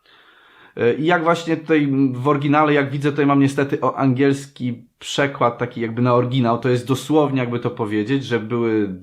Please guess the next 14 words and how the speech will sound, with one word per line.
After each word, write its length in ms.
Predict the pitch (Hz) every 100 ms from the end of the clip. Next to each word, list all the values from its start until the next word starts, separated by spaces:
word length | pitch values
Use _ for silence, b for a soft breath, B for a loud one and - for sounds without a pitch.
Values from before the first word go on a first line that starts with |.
| 98
„the 120 | 113 104
daughters 460 | 135 139 131 -
of 140 | 110 113
men 360 | 120 156 190 B B
and 180 | - 127
they 100 | 127
bore 320 | 107 135 139
them”, 340 | 139 123 143 165 B B B _
e, 320 | 101 110 110
„children”, 500 | 107 113 101 117 185
tak, 220 | 101 120
tutaj 200 | - 113
w 80 | 104
domyśle, 680 | 117 117 107 - 143 - -